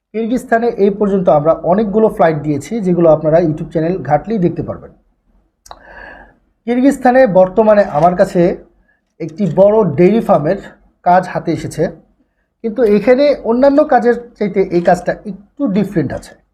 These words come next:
সেটা হচ্ছে, কিরগিজস্তানে আমাদের কাছে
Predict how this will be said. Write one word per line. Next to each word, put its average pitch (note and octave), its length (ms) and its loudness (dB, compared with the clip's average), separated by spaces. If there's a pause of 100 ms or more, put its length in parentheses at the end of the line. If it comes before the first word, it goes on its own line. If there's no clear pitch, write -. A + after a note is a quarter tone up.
(220)
সেটা G3 200 0
হচ্ছে, F3 320 -2 (680)
কিরগিজস্তানে A#3+ 600 0
আমাদের F#3+ 360 2
কাছে G3 440 0